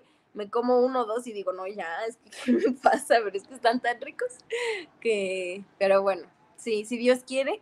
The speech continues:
vamos a, a pon-, a crecer mucho más y a poner en todos lados tamalitos chidos. <laughs>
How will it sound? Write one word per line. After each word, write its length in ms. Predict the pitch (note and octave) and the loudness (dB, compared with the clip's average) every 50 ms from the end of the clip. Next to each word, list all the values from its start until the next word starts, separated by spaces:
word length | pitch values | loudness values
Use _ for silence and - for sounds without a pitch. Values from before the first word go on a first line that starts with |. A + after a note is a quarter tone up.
| _ _ _ _ _ _ _ _ _ _ | _ _ _ _ _ _ _ _ _ _
vamos 320 | - G3 G#3 A3 A3 A3 A3 | 2 2 2 2 0 0 0
a, 380 | G3 F#3+ F3+ E3+ E3+ D#3 - - - - | 2 2 2 0 -2 -4 -4 -6 -10 -6
a 240 | F3+ F3 F3 E3+ - | -4 -4 -4 -4 -4
pon-, 220 | - F3+ F3+ - - | -8 -8 -8 -6 -8
a 100 | F3+ G3 | -8 -6
crecer 500 | - G3 F#3+ G3 - A3+ A#3 B3+ - - _ _ | -4 -4 -4 -2 0 0 0 0 -2 -6 _ _
mucho 400 | A3 A#3 A#3 B3 A#3+ - B3+ A3 | -4 -2 -2 -2 -2 -2 -4 -2
más 400 | G#3+ G#3+ A3 C4+ G4+ G#4 - - G3 | 0 0 0 0 0 -2 -6 -6 -2
y 80 | G3+ | -2
a 100 | G3 F#3+ | -2 -2
poner 220 | - F#3 F#3 F#3+ G3 A3+ | -2 -4 -4 -4 -4 -4
en 40 | B3 | -4
todos 400 | - A3+ A#3 B3 B3 A#3+ A#3 B3+ | 0 4 6 6 6 4 4 2
lados 320 | A#3 G3+ G3+ A3 A#3 - | 2 2 2 0 -4 -8
tamalitos 500 | - F3 E3+ E3+ E3+ - - _ - - _ | -12 -12 -12 -12 -16 -18 -20 _ -20 -20 _
chidos. 280 | - - - _ - - - _ _ _ - | -20 -20 -20 _ -20 -20 -20 _ _ _ -18
<laughs> 420 | G3+ - A#3+ G3+ A#3+ A3 A3+ G#3+ | -12 -8 -6 -6 -4 -6 -6 -8